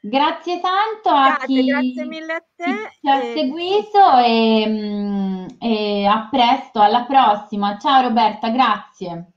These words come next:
Speaker 2: Ciao Kate, grazie a te. Faccio rim-, rimetto grande la borsa per chi la vuol vedere e venite tra, tanto, mm, settimana
Speaker 1: Avverto
Speaker 2: prossima.
Speaker 1: tutti.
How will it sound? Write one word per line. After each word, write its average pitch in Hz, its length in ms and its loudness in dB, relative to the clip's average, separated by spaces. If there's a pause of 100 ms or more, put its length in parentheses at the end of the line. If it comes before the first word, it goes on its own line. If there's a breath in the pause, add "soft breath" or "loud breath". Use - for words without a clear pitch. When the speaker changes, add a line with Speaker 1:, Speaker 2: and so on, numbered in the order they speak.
(160)
Speaker 2:
Ciao 294 220 -4
Kate, 262 320 -10
grazie 285 380 -12
a 311 120 -20
te. 349 220 -10
Faccio 277 320 -14
rim-, 262 220 -12
rimetto 269 440 -12
grande 277 380 -10
la 269 120 -10
borsa 294 520 -10
per 254 180 -16
chi - 140 -18
la 247 100 -10
vuol 254 200 -10
vedere 381 760 -12
e 233 580 -10
venite 247 680 -10
tra, 226 300 -10 (160)
tanto, 285 300 -10 (100)
mm, 220 580 -20 (760)
settimana 247 520 0
Speaker 1:
Avverto - 0 -
Speaker 2:
prossima. 277 520 -8
Speaker 1:
tutti. 180 420 -16